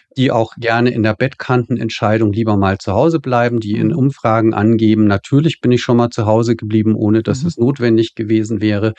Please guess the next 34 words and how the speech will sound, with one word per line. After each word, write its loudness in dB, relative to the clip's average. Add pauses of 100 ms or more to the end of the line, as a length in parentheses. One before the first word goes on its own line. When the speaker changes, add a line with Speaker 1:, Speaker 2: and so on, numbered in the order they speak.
(280)
Speaker 1:
Und 2
ja, 0
diese 0
Leute 0
gibt -8
es. -10 (200)
Und -2
das, -6
auch -2
das -4 (120)
kann -2
man -2
nicht -6
negieren. -4 (440)
Speaker 2:
Mhm. -4 (140)
Speaker 1:
Die -4
Frage -4
Speaker 2:
Ich 0
Speaker 1:
ist -4
Speaker 2:
würd 0
Speaker 1:
nur, 2
wie -2
Speaker 2:
ganz 0
kurz -2
Speaker 1:
groß -2
ist -8
der -4
Anteil -2
und -4
wie -2
gehe -4
ich -8
damit -2
um? -2